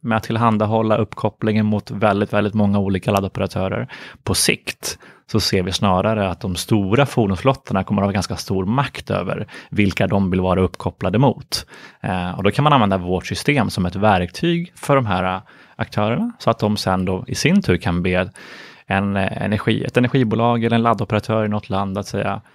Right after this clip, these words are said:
"Hej, här är vi. Vi har femtonhundra bilar. Vi kommer ladda för så här mycket. Kan vi få tillgång till ert nätverk? Eh, och här är våra nyckel. Här är vårt system som vi använder oss av för att administrera våran kostnad och laddning och energi."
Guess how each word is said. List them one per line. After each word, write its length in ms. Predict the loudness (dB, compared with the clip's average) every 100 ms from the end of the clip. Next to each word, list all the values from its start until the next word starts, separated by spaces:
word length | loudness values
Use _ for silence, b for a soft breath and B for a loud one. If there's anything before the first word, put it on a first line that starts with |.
| b b
"Hej, 200 | 0 2
här 180 | 2 0
är 60 |
vi. 180 | 2 2
Vi 80 | 4
har 340 | 4 4 2 -4
femtonhundra 640 | 0 0 0 0 2 2
bilar. 340 | 2 2 2 0
Vi 100 | 0
kommer 200 | 0 2
ladda 220 | 0 -2
för 100 | -4
så 120 | 0
här 140 | 0
mycket. 460 | 0 -2 -4 -6 -4
Kan 100 | -2
vi 80 | 0
få 60 |
tillgång 360 | 0 0 0 -2
till 160 | -2 -4
ert 100 | -2
nätverk? 640 | -6 -6 -8 -8 -12 -20 _
Eh, 340 | -8 -6 -6 -4
och 60 |
här 200 | 0 2
är 60 | 4
våra 240 | 4 2
nyckel. 360 | 2 -2 -6 -2
Här 120 | 0
är 60 | 0
vårt 180 | -2 -4
system 300 | -2 -2 0
som 180 | -2
vi 160 | 0 2
använder 420 | 0 -4 -6 -6
oss 140 | -6 -6
av 100 | -6
för 140 | -6
att 80 | -4
administrera 520 | -4 -6 -6 -6 -4
våran 360 | -2 0 0 -2 B B B B B B
kostnad 480 | 0 0 0 -2 0
och 360 | 0 0 -2 0
laddning 360 | -2 -2 -8
och 100 | -6
energi." 320 | -8 -8 -12